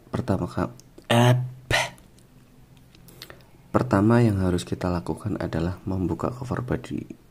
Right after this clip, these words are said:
cover deck samping ini, deck depan. Nih. Ini cover ini dibuka kanan kiri, bautnya sini,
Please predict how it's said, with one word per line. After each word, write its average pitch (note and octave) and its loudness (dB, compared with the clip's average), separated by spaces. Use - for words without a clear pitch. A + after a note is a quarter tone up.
cover F#2 -4
deck E2+ -4
samping F2 0
ini, F#2 0
deck - -8
depan. G#2 -6
Nih. A2+ -12
Ini E2+ -4
cover - -6
ini G#2 -2
dibuka G2+ -4
kanan F2+ -2
kiri, G2+ 0
bautnya F#2+ -8
sini, G#2+ 0